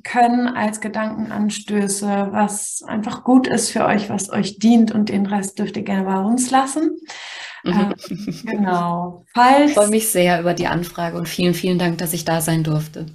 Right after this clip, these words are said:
Speaker 1: Ja, vielen, vielen Dank, dass du da warst, dass du dir die Zeit genommen hast, dass wir ein bisschen Lebenszeit miteinander geteilt haben jetzt.
Speaker 2: Mhm.
Speaker 1: Und,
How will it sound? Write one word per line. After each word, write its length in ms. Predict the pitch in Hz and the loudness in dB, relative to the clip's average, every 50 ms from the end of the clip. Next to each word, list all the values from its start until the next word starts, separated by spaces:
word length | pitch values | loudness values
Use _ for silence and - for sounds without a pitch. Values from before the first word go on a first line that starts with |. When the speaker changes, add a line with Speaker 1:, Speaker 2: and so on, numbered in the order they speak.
| - _ _ _ - | -20 _ _ _ -4
Speaker 1:
Ja, 540 | 247 240 233 220 202 190 180 175 180 180 - - | 0 2 2 4 4 4 2 2 0 -2 -4 -6
vielen, 280 | - 247 247 247 247 240 | -6 -4 -2 -2 -2 -4
vielen 260 | - 233 226 220 214 | -4 -4 -4 -2 -2
Dank, 280 | 190 185 180 190 190 190 | 0 -2 -2 -2 -4 -6
dass 160 | 190 185 - | -8 -10 -8
du 100 | - 202 | -8 -8
da 200 | 180 190 180 170 | -4 -4 -2 -2
warst, 160 | 175 175 - - | -2 -4 -4 -6
dass 120 | 190 - | -8 -8
du 100 | - 175 | -8 -2
dir 140 | - 185 185 | -2 0 0
die 100 | 185 185 | 0 -2
Zeit 300 | - - 220 226 220 - | 0 2 2 2 2 2
genommen 340 | 214 202 196 202 196 196 196 | 0 2 2 2 2 2 0
hast, 180 | 196 - - | 0 -2 -4
dass 140 | - - - | -10 -8 -6
wir 60 | 214 | -4
ein 140 | 196 190 196 | 0 0 0
bisschen 440 | 196 - - 214 208 208 208 208 208 | 0 0 0 4 4 4 4 2 0
Lebenszeit 540 | 214 240 269 311 311 302 302 - 262 254 240 | 0 2 2 4 4 2 2 2 2 2 2
miteinander 540 | 240 262 254 254 247 247 247 247 254 262 247 | 0 0 2 2 2 4 4 4 4 4 2
geteilt 560 | 233 247 247 - 262 247 240 247 254 254 247 | 2 -2 -2 -2 -4 -2 0 0 0 -2 -2
haben 280 | 247 220 226 233 240 226 | -2 -2 -2 -2 0 0
jetzt. 180 | 190 - 180 | 0 2 2
Speaker 2:
Mhm. 300 | 180 185 202 208 - - - - | 2 2 0 -2 -8 -18 -12 -6
Speaker 1:
Und, 180 | 233 240 226 | -4 -4 -4